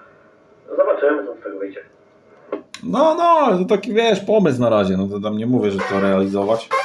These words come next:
Speaker 2: No, ale to można popatrzeć, no. Także,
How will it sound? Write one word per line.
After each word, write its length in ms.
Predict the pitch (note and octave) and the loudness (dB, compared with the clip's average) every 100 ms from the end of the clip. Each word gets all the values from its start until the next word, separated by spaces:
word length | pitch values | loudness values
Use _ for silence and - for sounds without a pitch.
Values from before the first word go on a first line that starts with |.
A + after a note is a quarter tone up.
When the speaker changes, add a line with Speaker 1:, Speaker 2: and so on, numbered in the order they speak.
| - - - - G4 - - - B2+ | -6 -18 -20 -8 -6 -6 -6 -6 -2
Speaker 2:
No, 60 | A#2+ - | -2 0
ale 160 | F3+ G#3 | 0 0
to 220 | A#3 A3+ | 0 2
można 200 | F#3+ G3+ | 2 0
popatrzeć, 640 | G3+ G3+ F3+ - - A#2 | 0 0 0 -2 -6 -8
no. 220 | A2+ G#2 - - - - | -10 -10 -18 -20 -20 -12
Także, 300 | G#2+ G#2+ G#2+ | -10 -10 -12